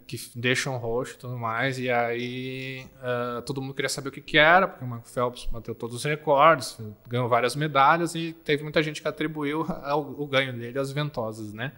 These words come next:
A ventosa, ela, ela é, na verdade,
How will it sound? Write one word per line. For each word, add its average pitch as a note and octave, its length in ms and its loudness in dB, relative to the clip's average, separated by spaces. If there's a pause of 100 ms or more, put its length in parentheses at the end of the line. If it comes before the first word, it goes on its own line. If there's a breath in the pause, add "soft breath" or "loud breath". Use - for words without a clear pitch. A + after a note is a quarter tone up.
(580 loud breath)
A A#2+ 100 0
ventosa, D3 760 6
ela, G3 520 -4
ela D#3 380 2
é, D3+ 180 0
na F3 100 -2
verdade, D3+ 520 -2